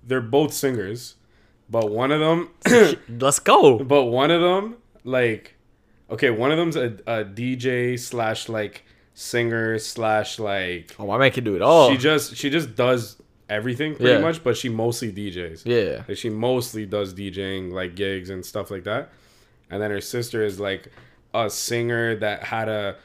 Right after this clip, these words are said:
Speaker 1: band that was, like, on the radio.
Speaker 2: Oh,
Speaker 1: She's known,
Speaker 2: fuck.
Speaker 1: like, all over.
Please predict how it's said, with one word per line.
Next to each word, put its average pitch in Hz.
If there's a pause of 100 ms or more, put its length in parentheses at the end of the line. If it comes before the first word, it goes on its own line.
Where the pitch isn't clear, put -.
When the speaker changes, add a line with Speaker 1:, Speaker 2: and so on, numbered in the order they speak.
(240)
Speaker 1:
band 104
that 104
was, 98
like, 98
on 98
the 92
radio. 107 (640)
Speaker 2:
Oh, 113
Speaker 1:
She's 107
known, 120
Speaker 2:
fuck. 113
Speaker 1:
like, 110
all 107
over. 107